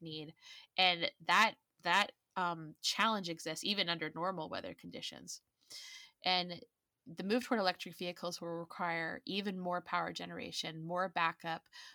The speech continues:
more infrastructure. There are some opportunities here, too, though, for electric vehicles to actually lend a hand to the grid rather than just consuming. Some specialists have called for the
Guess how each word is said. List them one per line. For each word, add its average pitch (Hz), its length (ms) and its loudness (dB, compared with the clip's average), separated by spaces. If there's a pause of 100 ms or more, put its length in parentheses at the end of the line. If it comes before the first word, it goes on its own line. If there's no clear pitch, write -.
(120)
more 185 220 2
infrastructure. - 800 -6 (260)
There 220 120 8
are 247 60 6
some 247 180 4
opportunities 214 640 4
here, 233 420 -2
too, 226 320 0
though, 180 300 0 (100)
for 175 320 -2
electric 180 400 -4
vehicles 180 380 -6
to - 100 0
actually 175 340 -2
lend 165 220 -2
a - 180 -10
hand 185 420 -4 (340)
to 190 100 -6
the 185 80 -2
grid 170 300 -2
rather 165 240 4
than 160 220 -6
just - 200 -4
consuming. 160 600 -6 (500)
Some 208 240 -2
specialists - 560 0
have 165 140 -12
called 165 320 -2
for 160 100 -8
the 151 160 -6